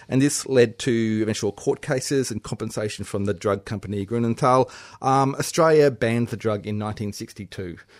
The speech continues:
eventually. I'm not sure when it actually came off the market in Australia, but it was banned in nineteen sixty-two. Yeah, so William McBride wasn't really the first to notice it, but he got a lot of fame and attention for it.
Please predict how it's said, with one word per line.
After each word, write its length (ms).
eventually. 480
I'm 200
not 160
sure 140
when 120
it 60
actually 160
came 160
off 100
the 60
market 480
in 120
Australia, 280
but 60
it 20
was 100
banned 300
in 160
nineteen 180
sixty-two. 480
Yeah, 160
so 160
William 240
McBride 460
wasn't 460
really 320
the 100
first 420
to 80
notice 360
it, 280
but 100
he 160
got 180
a 60
lot 200
of 360
fame 380
and 260
attention 380
for 180
it. 80